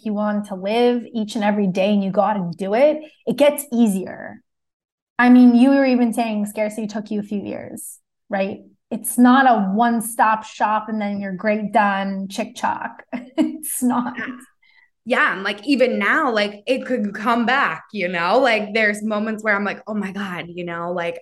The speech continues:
Speaker 2: "I didn't get that client," or, "I should have seen that through." But I truthfully believe there's no mistakes, you know? And it's all a different avenue for learning. So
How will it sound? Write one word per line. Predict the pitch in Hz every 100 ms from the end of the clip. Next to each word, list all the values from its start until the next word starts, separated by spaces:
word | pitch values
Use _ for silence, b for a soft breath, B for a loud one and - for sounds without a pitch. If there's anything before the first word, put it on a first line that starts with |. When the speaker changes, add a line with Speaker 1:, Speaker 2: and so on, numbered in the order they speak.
| -
Speaker 2:
"I | 190
didn't | 185 185 190 185
get | 190 190
that | 170 -
client," | 175 170 156 139 104 -
or, | 156 139 143 151 B B B -
"I | 214
should | 208 - 220
have | 220 214
seen | 208 214 208 196
that | 175 165 -
through." | - 180 175 151 110 151 180 b b b
But | 233 214 202 208 -
I | 226 233
truthfully | 247 269 - 277 220
believe | 214 214 190
there's | 185 190
no | 208 202 190
mistakes, | 185 175 - - 180 113 78 - -
you | 190 180
know? | 170 160 160 170 175 -
And | 214
it's | 196 208 -
all | 202 202 202 208
a | 185
different | 190 180 180 170
avenue | 175 180 185 175 165
for | - 170 165
learning. | 165 175 180 160 69 -
So | - - 190 175 170 170